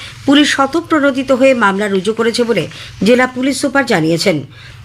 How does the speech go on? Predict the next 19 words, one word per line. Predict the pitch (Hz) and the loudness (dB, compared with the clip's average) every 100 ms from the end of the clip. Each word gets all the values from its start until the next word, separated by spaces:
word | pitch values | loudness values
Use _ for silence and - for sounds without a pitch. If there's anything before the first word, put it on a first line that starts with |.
| - | 0
মারধরের | 180 202 190 196 190 | 2 2 0 -2 -2
ভিডিও | 165 180 196 | 0 0 0
ভাইরাল | 175 180 180 208 | 0 -2 0 -2
হওয়ার | 190 202 196 | -2 -2 0
চব্বিশ | 240 240 277 - | 0 0 -2 -2
ঘন্টার | 247 226 226 | -2 0 0
মধ্যে | 220 214 160 - - - 208 | 0 0 -2 -4 -16 -2 2
নির্যাতিত | 247 208 262 262 254 | 4 4 0 0 0
তরুণ | 247 240 226 277 | 2 2 0 0
তরুণীর | 285 254 240 247 | -2 -2 0 0
গতকাল | 226 208 196 | -2 0 0
স্বাস্থ্য | 196 190 190 262 | 0 -2 -2 -2
পরীক্ষা | 254 220 208 202 | 0 0 0 -2
করা | 180 160 | 0 0
হয়। | 175 196 - - - - | 0 -2 -4 -14 -10 2
মহিলা | 269 269 330 | 4 4 2
পরে | 330 302 | 0 -2
সাংবাদিকদের | - 262 226 220 208 214 | 0 -2 -2 -4 0 0
জানান | 196 185 185 | 2 0 -2